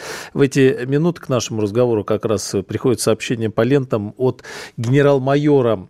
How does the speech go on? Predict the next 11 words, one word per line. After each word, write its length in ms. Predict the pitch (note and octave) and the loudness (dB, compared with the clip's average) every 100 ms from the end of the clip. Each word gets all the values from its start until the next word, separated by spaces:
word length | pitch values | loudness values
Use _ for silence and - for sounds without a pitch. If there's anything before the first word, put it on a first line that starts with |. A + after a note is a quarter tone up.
| - | -8
а, 400 | A#2 A#2 A#2 A2 | -4 0 0 0
командующего 460 | B2+ B2 A#2 A#2 A2+ | -2 0 0 -2 -4
пятьдесят 380 | A#2 - C3+ | -6 0 0
восьмой 380 | C3 A2+ B2 A#2 | 2 -2 -2 0
армией, 400 | G#2 G2+ A#2+ C3 - - - - | 2 0 -2 -4 -8 -18 -18 -12
ам, 840 | - A#2+ A2 G#2+ A2 A2+ A2+ A2+ A2+ A#2+ | -4 0 0 0 -4 -6 -8 -10 -12 -4
Ивана 320 | B2 C#3+ D3 | 2 2 2
Попова, 1080 | - C3+ - C3 G2+ G#2+ C#3 - - A#2+ A#2 | 0 0 0 -2 0 2 2 0 -10 -12 -2
который, 400 | B2 B2+ C3+ A#2+ | 0 4 4 4
ну, 520 | B2 C#3+ A2+ A2+ A2 G#2+ - | 2 0 0 -4 -6 -8 -16
в-, 160 | - | -18